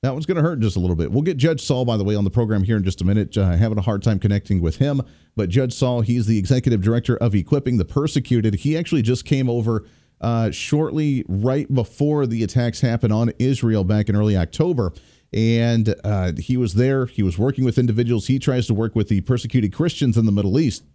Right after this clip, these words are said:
and, uh, what's going on, uh, on that front, trying to help them out the best way possible. So we'll get him on here in just a bit.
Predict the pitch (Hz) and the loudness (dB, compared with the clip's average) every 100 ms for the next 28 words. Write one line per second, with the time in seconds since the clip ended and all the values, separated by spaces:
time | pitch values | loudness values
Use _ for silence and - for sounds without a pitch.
0 | _ _ _ _ - 110 110 110 110 120 | _ _ _ _ -8 -4 0 -2 0 -2
1 | - 120 110 113 107 - _ _ - 98 | 0 0 2 2 0 -4 _ _ -4 -2
2 | 110 113 123 - - 113 85 113 101 80 | 0 0 0 -2 -2 -2 2 2 2 0
3 | 120 - 107 101 95 101 95 101 87 131 | 0 0 0 0 0 0 0 0 2 0
4 | 143 135 131 117 110 117 156 160 165 156 | 0 0 0 2 0 2 2 0 0 0
5 | 151 147 123 - 113 113 | 0 0 0 0 0 0